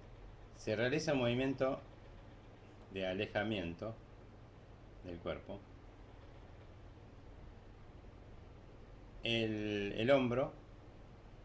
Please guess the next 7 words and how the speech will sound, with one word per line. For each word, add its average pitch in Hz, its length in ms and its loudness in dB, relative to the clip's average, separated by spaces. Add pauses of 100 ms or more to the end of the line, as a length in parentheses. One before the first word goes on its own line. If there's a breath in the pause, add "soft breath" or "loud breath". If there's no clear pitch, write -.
(220)
digamos, 92 540 0
el 98 160 2
húmero, 104 360 4 (2250)
se 104 180 2
va, 117 140 6
va 113 180 6
rotando, 120 640 4